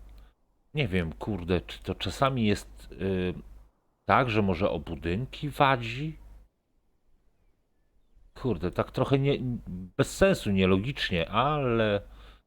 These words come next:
no bo tunel to się przeprowadza przecież pod ziemią, więc to ma do tego, co ma piernik do wiatraka, nie? Oczywistym jest, że na pewno tunel będzie tutaj.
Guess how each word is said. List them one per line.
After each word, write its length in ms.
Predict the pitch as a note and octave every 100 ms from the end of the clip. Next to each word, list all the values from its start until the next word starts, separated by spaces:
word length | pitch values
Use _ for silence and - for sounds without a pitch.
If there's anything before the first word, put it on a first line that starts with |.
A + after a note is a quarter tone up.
| _ _ _ _ _ _ _ _ -
no 100 | G#2+
bo 100 | G#2+
tunel 460 | - D3 G#2+ F#2 G2+
to 160 | A#2
się 160 | G#2 A2+
przeprowadza 680 | - A2 A2 G#2+ F#2+ F#2+ F#2
przecież 340 | - - G#2+
pod 200 | - A2+
ziemią, 520 | A2+ D3+ G2+ E2+ D#2+
więc 580 | D#2+ E2 D#2+ - - - _ _ _ _ _ _ _ _ -
to 100 | F#2
ma 140 | G2+
do 140 | G2+
tego, 460 | G2 G#2+ G#2 G#2 G2+ - - - - _ _ _ _ _ _ _ _ _ -
co 220 | - G#2+
ma 120 | G#2+
piernik 520 | - A#2+ A2 F2 G#2
do 120 | F#2+ G#2
wiatraka, 520 | A#2 C#3+ C#3 F2 D#2+
nie? 300 | D#2 F2 G#2 - - - - _ _ _ _ _ _ _ _ _ _ _ _ _ _ _ _ _ _ _ _ _ G2+
Oczywistym 800 | - G#2+ A2 A#2 - A2 G2+
jest, 320 | G2+ A2 G2+ F2
że 340 | D#2+ F#2+ G#2
na 140 | G2
pewno 460 | F2 G#2+ F2 G2 F#2
tunel 520 | - G#2 G2+ F2+ F2+
będzie 480 | D#2 F2 E2 E2 E2
tutaj. 680 | - E2+ D2+ - C#2 C#2+